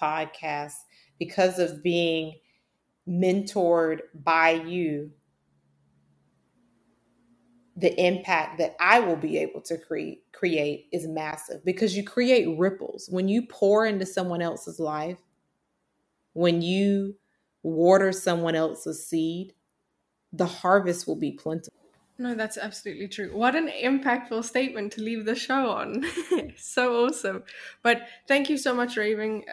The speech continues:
Speaker 2: uh, for joining remotely on the Everything with Val podcast. If people want to chat with Raven from the Reset with Raven podcast, where can they find you? How can they, you know, maybe have their dreams activated by you?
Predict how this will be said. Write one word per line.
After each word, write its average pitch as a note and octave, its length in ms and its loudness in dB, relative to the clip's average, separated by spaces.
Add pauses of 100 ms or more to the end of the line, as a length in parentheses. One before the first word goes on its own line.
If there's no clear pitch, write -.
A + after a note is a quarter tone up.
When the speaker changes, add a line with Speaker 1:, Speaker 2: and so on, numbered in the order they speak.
(180)
Speaker 2:
uh, G#3+ 40 -8
for A3 220 0
joining A3 440 0
remotely G#3 440 -2
on G3 100 -2
the G3+ 120 -2
Everything G3+ 320 -4
with G3 140 -8
Val G3 180 -4
podcast. G3+ 500 -8
If G#3 160 -6 (140)
people B3 600 2
want G#3+ 280 -2
to A3+ 80 -4
chat C#4 320 -2
with A3+ 200 -4
Raven G3 300 -2
from G3+ 200 -6
the F#3 180 -6 (100)
Reset A3+ 500 -4
with G#3 200 -8
Raven G3+ 320 0
podcast, A3+ 560 -2
where G#3+ 140 4
can A#3+ 180 -4
they A3+ 120 -2
find G#3+ 340 -2
you? G#3 100 -4
How G#3+ 220 -2
can A3+ 200 -6
they, G3+ 280 -4 (340)
you G#3 80 -6
know, G3 320 -2
maybe G#3 460 -2 (560)
have A3 260 0
their A3+ 180 6
dreams G3+ 360 -2
activated F#3 520 -4
by F3 120 -2
you? F3+ 300 -4